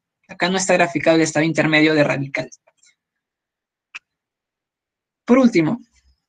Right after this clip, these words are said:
es este citocromo C reductasa en realidad es un poquito más complejo que simplemente recibir,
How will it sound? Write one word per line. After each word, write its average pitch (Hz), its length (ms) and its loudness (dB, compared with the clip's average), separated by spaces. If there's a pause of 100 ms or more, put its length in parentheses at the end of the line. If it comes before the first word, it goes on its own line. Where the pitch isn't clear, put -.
(720)
es 180 600 -6
este 226 260 0
citocromo 220 480 0
C 226 140 0
reductasa 220 580 2
en 214 60 2
realidad 180 420 0
es - 160 -10
un 220 80 0
poquito 220 340 -6
más 208 160 -4
complejo 196 440 -6
que 175 100 -8
simplemente 185 560 -6
recibir, 175 640 -4